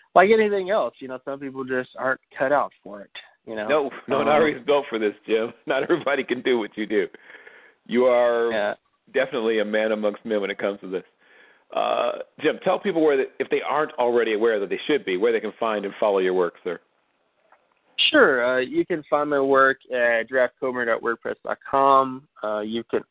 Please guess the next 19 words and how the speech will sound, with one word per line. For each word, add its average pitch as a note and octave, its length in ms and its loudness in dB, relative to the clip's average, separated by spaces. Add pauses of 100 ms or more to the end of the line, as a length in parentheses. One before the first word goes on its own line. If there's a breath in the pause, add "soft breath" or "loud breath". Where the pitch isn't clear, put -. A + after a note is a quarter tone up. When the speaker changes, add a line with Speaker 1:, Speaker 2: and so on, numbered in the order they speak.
Speaker 1:
also A#2 680 2
find A#2 200 -2
me A2+ 100 -6
on G#2+ 120 -8 (160)
Twitter F3 460 6 (160)
at C3+ 120 -16 (380)
at C#3 200 0 (120)
Jimmetrics. B2+ 580 -6 (880)
And B2+ 200 -10
you B2+ 100 -4
can C3+ 160 -6
also B2+ 380 2
check B2+ 320 -2
out B2 240 0
the A#2+ 100 -8 (100)
Common C3 340 -4
Man A#2+ 360 -2
Football A2 460 0 (160)
Show E3+ 300 2